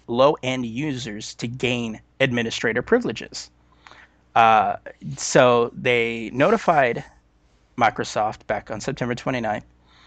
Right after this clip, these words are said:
and Microsoft has still yet to resolve that issue. And Google claims that it had given Microsoft ninety days,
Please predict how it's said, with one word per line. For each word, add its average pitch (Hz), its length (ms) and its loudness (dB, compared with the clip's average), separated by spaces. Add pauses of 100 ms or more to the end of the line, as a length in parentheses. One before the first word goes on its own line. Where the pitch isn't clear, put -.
(500)
and 113 600 4 (200)
Microsoft 147 840 0 (280)
has 110 320 0
still 151 460 -4
yet 120 360 -8
to - 120 -10
resolve 107 440 -2
that 110 200 0
issue. 120 360 -2 (840)
And 107 680 -2
Google 117 280 0
claims 123 320 2
that 117 100 2
it 110 40 0
had 107 120 -6
given 226 280 2
Microsoft 113 640 0
ninety 113 320 -2
days, 127 460 2